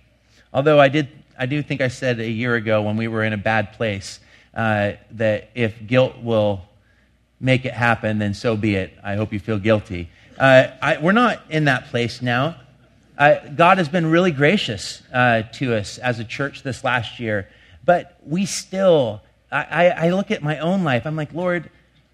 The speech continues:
I, I give to the church. I'm, I'm faithful in my, in my, in giving regularly, monthly, but am I giving in a way that it's painful, that it actually costs me something?"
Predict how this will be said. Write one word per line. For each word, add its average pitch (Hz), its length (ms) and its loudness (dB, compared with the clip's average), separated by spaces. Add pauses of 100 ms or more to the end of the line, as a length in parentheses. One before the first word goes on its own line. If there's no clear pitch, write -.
(500)
I, 190 320 -2 (300)
I 226 120 -2
give 165 500 0 (320)
to 175 100 -6
the 151 100 -8
church. - 640 -8 (420)
I'm, 185 340 -2
I'm 170 300 -2
faithful 175 600 -4
in 165 100 -2
my, 151 160 -2 (160)
in 147 200 -4
my, 135 440 -4
in 135 320 -6
giving 143 500 -4 (120)
regularly, 156 480 0
monthly, 151 480 -4 (380)
but 175 120 0
am 240 120 6
I 233 80 2
giving 208 320 2
in 202 100 2
a 180 80 2
way 156 200 4
that 131 140 0
it's 110 200 -10 (100)
painful, - 680 -6 (840)
that 147 140 4
it 147 100 0
actually 147 360 -2
costs 131 500 -8
me 107 140 -6
something?" - 580 -16